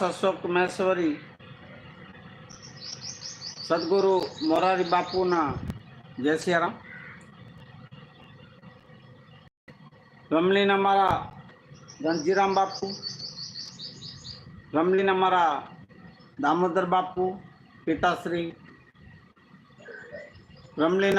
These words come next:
અમારા દાદાશ્રી પૂજ્ય માલસી બાપુ, અને હંસ સાહેબ, આપ સર્વેના જિજ્ઞાસુમાં ચરણોમાં મારા કોટી કોટી વંદન, પ્રણામ.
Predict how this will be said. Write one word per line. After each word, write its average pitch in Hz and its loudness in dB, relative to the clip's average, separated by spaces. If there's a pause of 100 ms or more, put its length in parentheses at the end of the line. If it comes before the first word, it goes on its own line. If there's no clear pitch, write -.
અમારા 185 4
દાદાશ્રી 170 2 (140)
પૂજ્ય 151 0
માલસી 156 2
બાપુ, 170 -2 (760)
અને 180 4
હંસ 175 2
સાહેબ, 113 -4 (3250)
આપ 220 2
સર્વેના 185 2 (720)
જિજ્ઞાસુમાં 160 0 (500)
ચરણોમાં 151 2 (1600)
મારા 160 4
કોટી 165 -2
કોટી 180 0
વંદન, 175 0
પ્રણામ. 151 -2